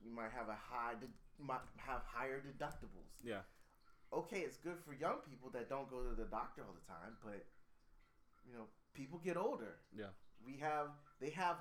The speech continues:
Speaker 1: older constituents. I, I don't see the care that they have for these older constituents. So
Speaker 2: Yeah, I think that's, I think that's interesting that you, a couple things was that,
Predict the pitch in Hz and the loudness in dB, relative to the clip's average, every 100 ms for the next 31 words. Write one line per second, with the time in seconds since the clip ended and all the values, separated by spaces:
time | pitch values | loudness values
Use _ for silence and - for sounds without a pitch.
0 | 160 170 180 175 160 160 190 - 123 120 | 2 2 2 0 -2 0 0 0 -6 -6
1 | - - 120 131 - 131 127 165 170 - | -8 0 2 2 0 -2 2 2 2 -2
2 | 170 147 139 - 185 202 151 120 - - | -4 -4 -8 -8 -2 2 2 2 -4 -12
3 | - 151 147 156 156 147 156 151 147 135 | -10 -4 0 2 4 2 0 -4 -4 -4
4 | 143 147 143 139 175 175 117 98 - - | -4 -6 -8 -6 -6 -6 -6 -8 -8 -6
5 | 117 113 123 107 - - 143 151 135 123 | -2 0 2 0 0 0 0 4 4 2
6 | - 120 123 113 113 120 110 113 101 101 | 2 2 4 2 2 -2 0 0 4 4
7 | 95 - 104 - - - 135 107 107 101 | 4 4 4 0 -4 4 6 6 4 2
8 | 95 98 98 98 95 | 0 -2 2 2 0